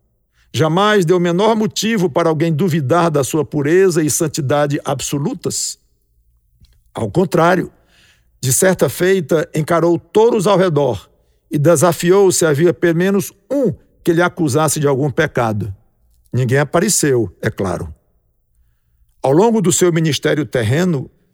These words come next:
não faltaram da sua parte sinais de pobreza e extrema simplicidade de vida. Basta dizer que nasceu de família muito humilde. Quando adulto, não tinha onde reclinar a cabeça. Durante o seu ministério,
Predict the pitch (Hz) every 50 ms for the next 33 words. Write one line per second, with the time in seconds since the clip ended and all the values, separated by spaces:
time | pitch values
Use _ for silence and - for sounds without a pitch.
0 | _ _ _ 139 170 196 170 - 180 175 175 143 - 185 185 202 208 208 196 165
1 | 160 147 127 - 160 147 123 - - 156 156 156 160 - - - - 180 156 151
2 | 165 175 170 160 143 139 - - 143 139 120 131 147 170 180 185 160 131 143 135
3 | - - - 147 156 - - - - 170 202 233 240 233 196 - 185 165 - 170
4 | 147 - - 151 135 139 131 127 117 113 117 117 104 110 120 117 110 - 123 -
5 | - _ - _ - _ _ _ _ - - - - 92 131 135 127 - 151 143
6 | 131 151 123 110 185 196 185 185 - 165 165 170 139 - - 170 175 170 175 -
7 | - 175 156 143 147 151 160 165 175 170 - - 123 143 147 151 123 165 165 165
8 | 165 170 185 202 196 185 143 110 127 175 - _ _ _ _ _ _ _ _ _
9 | _ _ _ _ - - 175 190 185 165 175 160 139 120 160 208 240 240 170 -
10 | - - - _ _ _ _ _ _ 165 180 220 226 196 - - - 214 226 226
11 | 190 185 190 175 156 139 160 127 - 160 147 143 143 139 139 131 123 - 131 117
12 | 120 127 123 107 - - - - _ _ _ _ _ _ _ _ _ _ _ _
13 | _ - - 143 165 208 196 - 208 175 - 180 175 160 156 147 131 120 - -
14 | - 147 165 180 185 160 147 -